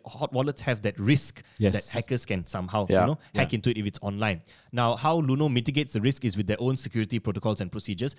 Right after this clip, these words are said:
Speaker 2: Mm.
Speaker 1: Thankfully, Luno has never been hacked before.
Speaker 2: Mm.
Speaker 1: Other, many other platforms have been hacked before. Luno has never been hacked. Very secure, which is excellent. It's good news for Malaysians like you and me, you know, that we can use it,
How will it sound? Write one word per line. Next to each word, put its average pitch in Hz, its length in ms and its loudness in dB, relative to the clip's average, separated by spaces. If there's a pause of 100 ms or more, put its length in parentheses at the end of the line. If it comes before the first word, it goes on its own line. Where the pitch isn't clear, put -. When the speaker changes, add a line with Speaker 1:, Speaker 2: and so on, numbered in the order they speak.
(140)
Speaker 2:
Mm. 104 80 -4
Speaker 1:
Thankfully, 202 560 0 (260)
Luno 156 300 0
has 120 180 0
never 104 240 -2
been 110 160 -2
hacked 95 220 -12
before. 113 320 -8
Speaker 2:
Mm. 127 320 4
Speaker 1:
Other, 160 240 2
many 170 260 4
other 131 200 0
platforms 135 360 -2
have 123 220 -2
been 101 140 -2
hacked 113 200 -6
before. 156 260 -4
Luno 123 240 -2
has 101 120 0
never 104 140 -2
been 98 100 -6
hacked. 107 160 -4
Very 113 220 0
secure, 135 340 -2
which 127 140 0
is 123 180 -2
excellent. 135 380 -6 (160)
It's 113 140 -6
good 143 180 0
news 135 180 4
for 104 140 0
Malaysians 110 420 2
like 98 120 -4
you 117 120 2
and 101 120 0
me, 107 120 0
you 101 80 0
know, 143 160 0 (220)
that 113 100 -2
we 113 80 0
can 104 160 0
use 123 240 2
it, 143 160 2